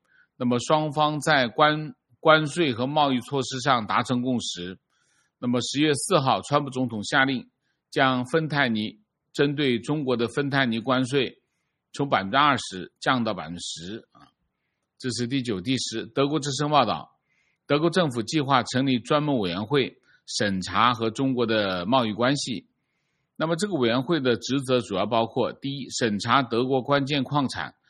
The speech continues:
和稀土供应链是否安全可靠；第二，审查中国企业对德国基础设施的投资情况；第三，委员会需要定期向德国议会汇报，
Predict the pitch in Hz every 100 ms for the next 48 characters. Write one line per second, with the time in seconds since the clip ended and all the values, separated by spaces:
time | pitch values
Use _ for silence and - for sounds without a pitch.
0 | - _ - 117 120 - 156 120 87 127
1 | 135 139 139 - _ _ _ - 156 131
2 | 107 87 104 131 123 98 82 98 127 -
3 | - _ _ _ _ 156 143 117 117 101
4 | 101 107 120 151 147 139 - 92 95 139
5 | 127 107 113 123 127 123 135 117 92 -
6 | 120 107 120 107 92 95 107 120 101 95
7 | 98 131 107 - _ _ _ _ _ _
8 | 151 139 151 147 107 92 110 127 135 113
9 | - 139 120 147 156 120 - 127 156 123
10 | 104 95 117 123 127 127 131 120 113 139
11 | 131 120